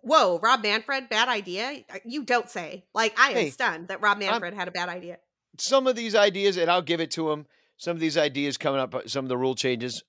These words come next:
Speaker 2: I think they're okay. You know, speeding up the game, pitch clock, stuff like that. I'm all right with it. The, um, but yeah, this playoff thing, no, eh, th-, this ain't it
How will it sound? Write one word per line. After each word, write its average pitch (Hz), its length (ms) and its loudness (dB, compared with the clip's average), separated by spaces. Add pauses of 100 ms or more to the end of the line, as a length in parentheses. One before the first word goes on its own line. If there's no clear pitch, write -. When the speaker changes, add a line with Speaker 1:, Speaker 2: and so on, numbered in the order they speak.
Speaker 2:
I 185 100 0
think 139 240 -6
they're 107 180 -6
okay. 107 520 -8
You 120 120 -10
know, 107 80 -6
speeding 120 340 -6
up 113 120 -10
the 113 80 -10
game, 110 380 -4
pitch - 220 -8
clock, 110 260 -4 (120)
stuff - 280 -6
like 110 200 -8
that. 113 280 -6
I'm 147 140 -2
all 120 120 -4
right 104 180 -6
with 107 200 -10
it. 113 220 -10 (600)
The, 139 320 0
um, 123 280 2 (1000)
but 117 340 -2
yeah, 156 200 -2
this 123 180 -6
playoff 156 380 0
thing, 180 380 -4 (420)
no, 98 320 -8 (380)
eh, 123 220 -4
th-, 143 280 -6
this 151 280 -4
ain't 160 200 -2
it 120 180 -2